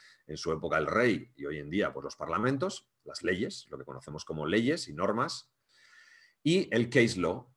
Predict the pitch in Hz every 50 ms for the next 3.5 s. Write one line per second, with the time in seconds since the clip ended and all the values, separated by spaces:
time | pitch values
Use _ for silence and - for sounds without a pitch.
0 | _ _ - 101 101 101 113 113 107 104 120 123 123 127 117 120 113 107 - 123
1 | 127 131 127 - - 127 127 131 147 151 139 117 98 107 131 131 123 135 139 143
2 | 143 143 - 160 175 170 - 113 95 117 120 131 127 117 113 - - - 98 90
3 | 90 95 92 - 135 147 - - - _